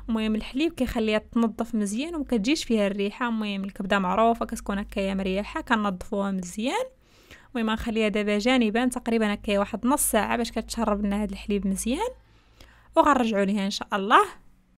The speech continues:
وفي هاد الوقيته هادي فغندوزو ان شاء الله باش غنحضروا المكونات المتبقيه ديال السلطه ديالنا.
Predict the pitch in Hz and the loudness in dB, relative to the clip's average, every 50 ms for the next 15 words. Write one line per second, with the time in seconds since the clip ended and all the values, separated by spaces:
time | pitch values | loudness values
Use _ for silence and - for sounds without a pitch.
0 | _ _ _ _ - - - - - - - 262 - 262 262 240 247 240 - 240 | _ _ _ _ -20 -20 -20 -20 -12 -4 -2 -2 2 4 4 4 4 4 2 2
1 | 254 240 - 240 226 226 202 196 226 285 - 262 214 208 208 208 196 202 196 190 | 0 2 2 4 4 6 6 6 4 4 6 6 6 6 6 6 4 4 2 2
2 | 185 220 - - - - 196 202 202 220 277 302 285 233 214 214 - 202 190 220 | 0 0 0 -2 0 0 0 0 2 2 2 2 4 4 2 2 2 0 0 0
3 | - - 180 170 - 214 254 254 247 240 247 - 202 196 202 196 190 185 - 190 | 0 -4 -4 0 2 4 4 4 4 0 0 0 2 2 2 2 0 0 -2 -2
4 | 180 175 - 196 175 180 180 180 - 196 180 175 175 170 170 170 - - - 202 | -2 0 0 0 2 0 0 0 -2 0 0 0 2 2 0 0 0 -2 -2 0
5 | 175 170 170 - - 185 170 170 165 165 170 175 233 294 | 2 2 2 2 0 0 2 2 0 0 0 2 4 4